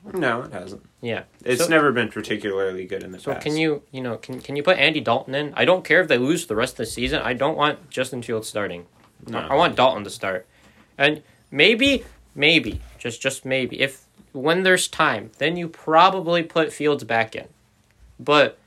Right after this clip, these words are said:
Speaker 2: playing right now,
Speaker 1: I don't
Speaker 2: he's
Speaker 1: think
Speaker 2: not
Speaker 1: so.
Speaker 2: getting anything out of it. You know what he's getting? A lot of hits.
Speaker 1: Yeah. This, I mean
Speaker 2: I mean,
Speaker 1: Yeah.
Speaker 2: yeah, he had, he had a hundred yards rushing last game, so that, he, he's a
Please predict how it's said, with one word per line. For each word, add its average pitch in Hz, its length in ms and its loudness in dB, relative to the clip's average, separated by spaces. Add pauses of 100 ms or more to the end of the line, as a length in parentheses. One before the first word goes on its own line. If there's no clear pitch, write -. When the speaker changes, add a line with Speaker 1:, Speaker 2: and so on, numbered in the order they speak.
(680)
Speaker 2:
playing 196 380 2
right 165 380 4
now, 139 300 6
Speaker 1:
I 165 40 -4
don't - 100 -2
Speaker 2:
he's 165 100 0
Speaker 1:
think - 80 -6
Speaker 2:
not 165 200 6
Speaker 1:
so. - 60 -6
Speaker 2:
getting 131 300 4
anything 98 420 -4
out 82 180 -16
of 82 120 -20
it. - 140 -20 (320)
You 139 140 -4
know 165 100 4
what 202 100 4
he's 202 160 2
getting? 196 320 4
A 110 120 2
lot 127 240 6
of 107 120 -4
hits. - 560 -10
Speaker 1:
Yeah. 98 400 -2 (520)
This, - 580 0
I 131 160 2
mean 104 440 -4 (580)
Speaker 2:
I 156 120 6
mean, 202 200 4
Speaker 1:
Yeah. 180 60 -2
Speaker 2:
yeah, 170 280 6
he 196 220 2
had, 233 260 6
he 226 140 -2
had 277 140 6
a 254 100 8
hundred 202 300 0
yards 175 240 4
rushing 127 500 -4
last 113 400 -2
game, 170 340 0
so 139 140 -4
that, 143 200 0 (460)
he, - 180 -14
he's 277 300 2
a 254 100 2